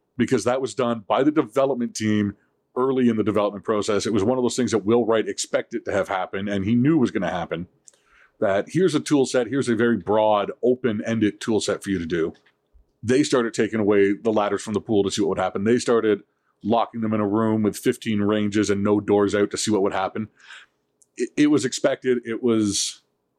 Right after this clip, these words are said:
something that they knew was gonna happen, and it's, it's a bit of an entertaining aspect to it. Like, "Okay, cool, I've got the basics of the game down.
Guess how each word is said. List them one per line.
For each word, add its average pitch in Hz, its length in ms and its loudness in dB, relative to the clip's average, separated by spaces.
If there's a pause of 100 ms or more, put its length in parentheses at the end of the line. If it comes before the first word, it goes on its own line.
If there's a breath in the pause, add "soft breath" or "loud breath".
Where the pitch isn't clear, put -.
(120)
something 131 340 0
that 120 140 0
they 120 100 2
knew 123 140 4
was 117 100 4
gonna 113 140 -2
happen, 110 260 -2
and 107 140 0
it's, - 200 0
it's 160 220 4
a 147 60 2
bit 143 240 0
of 135 100 2
an 127 80 2
entertaining 113 560 -2
aspect 101 400 -4
to 113 80 2
it. 104 60 4
Like, 101 100 0
"Okay, 120 260 0
cool, 120 200 0
I've 95 100 -2
got 117 160 -2
the - 60 -6
basics 117 400 -2
of 104 40 -10
the 110 60 0
game 107 220 -2
down. 95 320 -2